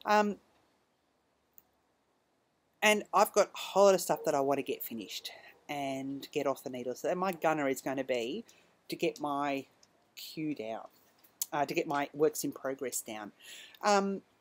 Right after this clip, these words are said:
other people might be, they wanna do some more work on blankets they've been working on, anything like that. So it's a pretty open knit along, and that is what I'm going to use the Kitchen Counter Crafter pouch. I don't have it with me, it's over in a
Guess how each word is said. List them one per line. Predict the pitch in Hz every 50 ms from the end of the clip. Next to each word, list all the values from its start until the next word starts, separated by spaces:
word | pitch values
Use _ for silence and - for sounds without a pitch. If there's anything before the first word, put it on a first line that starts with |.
| _ _ _ _ _ _ _ _ - _ _ _ _ -
other | - 202 214 208
people | 208 - - 208 190 180 - 190 185 180 180 175 170
might | 175 175 170 - - -
be, | - 175 170 170 170 170 170 170 165 - _ _ _ _ -
they | - 175
wanna | 160 165 170 165 151 - _ -
do | - 170 160
some | - - 165
more | 156 151 147
work | 143 151 151 147 139 - - _ -
on | 151 143 139 139 139 139 139 139 135 123 _ _ _ _ _ _ _ _ _ _ _ _ _
blankets | - 151 147 147 131 - 156 147 - - - -
they've | - 160 143 -
been | - 151 151 151 151
working | 151 143 143 - 165
on, | 156 170 170
anything | 214 240 254 254 233 - 214 196
like | 190 170 160 - -
that. | 123 104 - - -
So | - - 220 208 202 196 - - - - - - - _ _ _ _ _ -
it's | 247 233 - -
a | 226 220
pretty | 220 - - - 330 339 330 302 220 - _ -
open | - 185 196 190 190 - 220 190 175 170
knit | 165 156
along, | 156 151 156 151 151 151 -
and | 156 165 170
that | 180 190
is | 190 190 -
what | 180
I'm | 170 160 165
going | 160 156 156
to | 156
use | 156 151 151 143
the | - 147
Kitchen | - - 180 175 - - 170
Counter | - - 151 143 135 -
Crafter | - - - 151 143 - - - - 147 131 127 - _ _ _ _ _ _
pouch. | - - - 143 - - - - -
I | 139
don't | 139 175 170 156
have | 160 151
it | 131
with | 139 143 139 -
me, | 151
it's | 139 - -
over | 147 143 139 143
in | 135 127
a | 127 117